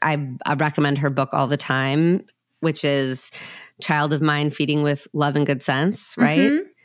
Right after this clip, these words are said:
Speaker 1: Yeah,
Speaker 2: Actually,
Speaker 1: I think that's the
Speaker 2: I have
Speaker 1: book.
Speaker 2: a, another book of hers that I love. Can I recommend that one?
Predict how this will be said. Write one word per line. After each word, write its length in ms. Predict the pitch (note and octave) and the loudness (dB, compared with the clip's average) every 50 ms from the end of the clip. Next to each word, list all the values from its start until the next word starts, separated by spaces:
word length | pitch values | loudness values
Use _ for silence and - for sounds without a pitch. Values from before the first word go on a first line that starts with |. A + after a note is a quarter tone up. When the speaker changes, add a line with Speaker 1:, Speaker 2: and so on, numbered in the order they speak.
| _ _ _ _ - - - - _ _ _ _ _ _ - | _ _ _ _ -20 -20 -20 -20 _ _ _ _ _ _ -2
Speaker 1:
Yeah, 100 | - - | 0 0
Speaker 2:
Actually, 600 | - - - - - - D4 C#4 C4+ B3 A#3 A3+ | 0 0 -2 -6 -4 0 2 2 2 2 2 0
Speaker 1:
I 20 | - | 0
think 200 | D#3+ D3 C#3+ - | 0 0 0 0
that's 340 | B3 B3 - - G#3+ A#3 | -2 -2 -2 -4 -6 -4
the 100 | - - | 0 2
Speaker 2:
I 140 | A#3+ A#3+ C4 | 2 2 2
have 220 | E4 D#4+ D#4+ C4 A#3 | 2 0 0 0 0
Speaker 1:
book. 220 | A3+ G#3+ G#3 A3+ - | 0 -2 -2 -4 -2
Speaker 2:
a, 100 | - A3 | 0 2
another 440 | G#3+ A3 A3 G3+ G3 G3 G3+ G#3 G#3 | 2 2 2 2 2 2 2 2 2
book 240 | G#3 G#3 G3 G3+ | 2 0 0 0
of 100 | A3+ G#3+ | 0 0
hers 420 | A3 A#3+ A3+ A3+ A#3+ B3+ C#4 D4+ - | 0 2 2 2 2 0 0 -2 -2
that 440 | - A3 G#3+ G3+ F#3+ F3+ - - - | 0 0 0 2 0 -2 -2 -4 -2
I 460 | - F#3+ F#3+ F#3+ F3+ F3+ E3+ - - _ - | -2 0 0 0 0 0 -2 -4 -8 _ -6
love. 560 | G#3+ G3 G3 G3 G3 F#3 F3 F3+ G#3 C#4+ D4 | -4 -2 0 2 2 2 2 2 0 0 -2
Can 160 | - A#3 G#3 | -2 -2 0
I 100 | F#3+ F#3 | 0 0
recommend 600 | F#3 G3+ G#3 - - A3 G#3 G#3 G#3 G#3 G#3 G#3 G#3+ | 0 0 -2 0 0 -2 -2 0 0 -2 -2 0 0
that 180 | G#3 G#3 - | 0 0 0
one? 240 | - A3+ A#3+ C4 C#4+ | -2 -2 -2 -2 -4